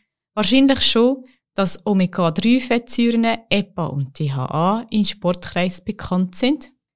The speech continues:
Vielleicht nennt sie es sogar schon ein. Dann lassen Sie uns gemeinsam abtauchen und die Wissenschaft unter die Lupe nehmen. Das erste Mal beruht die sportliche Leistung auf drei Hauptsäulen. Muskelmasse und Kraft, Talent und Training.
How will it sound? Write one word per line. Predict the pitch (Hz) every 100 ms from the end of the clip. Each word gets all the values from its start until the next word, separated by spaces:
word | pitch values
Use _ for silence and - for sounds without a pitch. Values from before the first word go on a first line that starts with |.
| -
Vielleicht | 214 180 180 - - 185
nennt | 165 175 175
sie | -
es | 170
sogar | - 160 143 139
schon | - 143
ein. | 147 151 262 - _ _ _ _ _ _
Dann | 196 185
lassen | 196 240
Sie | 269 220
uns | 226 -
gemeinsam | - 180 202 190 185
abtauchen | 175 180 - 185 185 196 190
und | - 170 -
die |
Wissenschaft | 160 - 170 139 143 -
unter | - 147 165
die | -
Lupe | 131 - -
nehmen. | - 131 131 _ _ _ _ _ _ _ -
Das | 285
erste | 339 -
Mal | 262 226 233
beruht | 226 208 202 220 214 - 185
die |
sportliche | 170 - 220 240 240 233 190
Leistung | 165 180 - 208
auf | - 165
drei | - 202 202
Hauptsäulen. | 165 147 156 - 131 139 139 139 131 _ _ _ _ _ -
Muskelmasse | 226 262 - 269 240 233 233 233 202
und | 165
Kraft, | - - 214 262 - - - _ _ -
Talent | 185 160 170 190 208 -
und | 165 160
Training. | - - 143 139